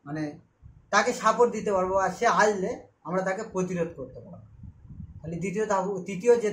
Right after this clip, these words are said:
ধাপটা হলো, তা আমার, আমরা সেন্টার দখল। সেন্টার দখলটা একটা most important বিষয়। এবার এরপরে যে চতুর্থ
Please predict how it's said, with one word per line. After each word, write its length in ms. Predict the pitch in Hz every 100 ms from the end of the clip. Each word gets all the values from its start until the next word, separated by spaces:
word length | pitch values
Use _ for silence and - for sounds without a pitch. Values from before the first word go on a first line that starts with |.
| 180
ধাপটা 220 | 165 - 180
হলো, 100 | 196
তা 60 | 180 165
আমার, 180 | 190 302 - - - -
আমরা 220 | 165 233 240 -
সেন্টার 320 | 240 240 220 175
দখল। 280 | 139 - - - - - - - - - - -
সেন্টার 300 | 208 220 240 196
দখলটা 340 | 208 214 208 185
একটা 160 | - 302 - _ _ _ -
most 280 | 214 226 214
important 560 | 190 175 175 170 277 - - - - - _ _ - - - - -
বিষয়। 380 | 156 175 - - - - - - - - - _ _ - _ _ _ _ - - - - _ _ _ _ _ _ _ - _ _ _ _ - - - - - - - - - _ _ - 208 196
এবার 220 | 196 190 185 - _
এরপরে 460 | 202 202 190 214 254 202 - - _ _ -
যে 160 | 156 180 208
চতুর্থ 340 | 208 262